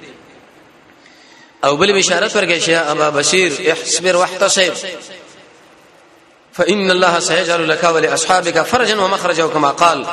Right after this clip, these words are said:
الله تعالی او سره ملګرو لپاره اخیره ولې صبر کوا. ابو بشیر یې روان شو.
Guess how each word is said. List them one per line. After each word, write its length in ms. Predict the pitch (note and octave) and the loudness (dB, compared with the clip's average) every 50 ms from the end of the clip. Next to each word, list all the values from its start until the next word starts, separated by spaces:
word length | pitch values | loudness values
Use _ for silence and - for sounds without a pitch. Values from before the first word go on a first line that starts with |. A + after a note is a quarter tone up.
| E3 D3 C3+ - - - - - - | -10 -12 -14 -16 -18 -18 -12 -4 -4
الله 320 | D3 D#3+ F#3 G#3+ G3+ G3 | -2 0 0 0 0 0
تعالی 320 | G3+ G#3 G3+ G3 F#3 E3+ D#3+ G#2 G#2+ | -2 -2 0 0 0 -2 -2 -2 -4
او 60 | D3+ | -4
سره 280 | D3 - F#3+ F#3 F#3 E3+ | -4 -2 0 0 0 0
ملګرو 300 | D#3+ D3+ D3+ D#3+ G3 G3+ | 0 0 0 0 0 0
لپاره 280 | F#3+ F3 - F3 E3 D#3+ | 0 0 0 0 0 0
اخیره 240 | D#3 - B3 C#4+ C#4+ | -2 -2 0 2 2
ولې 140 | B3+ D3+ - | 2 2 0
صبر 320 | - - F#3 G3 A3+ A#3 | 0 0 0 0 0 0
کوا. 240 | G#3 F3+ F3 D#3 C3 A2+ - F3+ D#3 C#3 A2+ - F#2 - C#3+ B2 - - - - - - - - - - - - - - _ _ - - _ _ _ _ _ _ _ _ - | 2 2 0 0 0 -4 -6 -10 -12 -14 -16 -18 -20 -20 -20 -20 -20 -20 -20 -20 -20 -20 -20 -20 -20 -20 -20 -20 -20 -20 _ _ -20 -20 _ _ _ _ _ _ _ _ -10
ابو 160 | C3 C#3 C#3 | -8 -4 -2
بشیر 260 | D3 D3+ - G3 G#3 | -2 -2 0 -2 -2
یې 160 | B3 A#3 - | 0 0 0
روان 320 | A#3 G3+ G3 G#3+ B3 B3+ A#3 | 2 2 2 2 0 0 0
شو. 220 | A3+ - - - | 0 -2 -2 -4